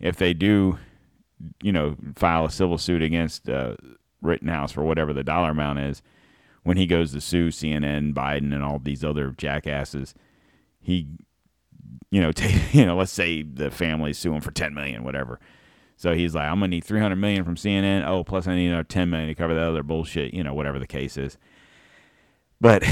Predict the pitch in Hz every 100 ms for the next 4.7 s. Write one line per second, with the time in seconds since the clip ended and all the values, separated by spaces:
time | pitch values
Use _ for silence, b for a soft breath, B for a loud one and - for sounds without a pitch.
0 | B B B 113 107 87 78 69 - 143
1 | 147 135 104 110 104 101 95 95 85 85
2 | 87 80 80 78 82 78 80 85 80 82
3 | 71 78 80 80 78 78 71 69 - 67
4 | 67 - 76 - 73 - 62